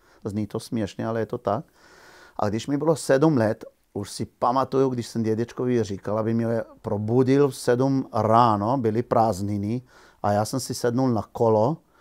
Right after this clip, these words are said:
a po stranách jsem si uvázal dvě igelitky a tam jsem si dal svetr, piškoty, vodu nějakou a odjel jsem tak dva, tři kilometry podél té vesnice kolem dokola. Sednul jsem si někam na trávu podél silnice,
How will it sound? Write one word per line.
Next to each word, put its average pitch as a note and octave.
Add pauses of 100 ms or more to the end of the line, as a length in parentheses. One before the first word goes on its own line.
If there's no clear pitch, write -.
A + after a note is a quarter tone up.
(460)
a A2
po G#2+
stranách B2
jsem B2+
si -
uvázal B2 (160)
dvě A#2+
igelitky A#2 (220)
a -
tam A#2+
jsem C3
si C#3+
dal G#2+
svetr, A#2 (360)
piškoty, C#3+ (320)
vodu C3
nějakou C3+ (280)
a G#2+
odjel A#2
jsem B2+
tak B2+
dva, A2+
tři B2
kilometry A#2+
podél A#2+
té C3
vesnice A2+
kolem A#2+
dokola. G#2+ (240)
Sednul A#2+
jsem A#2+
si B2+
někam A#2+
na A#2
trávu A2+
podél A#2
silnice, A2+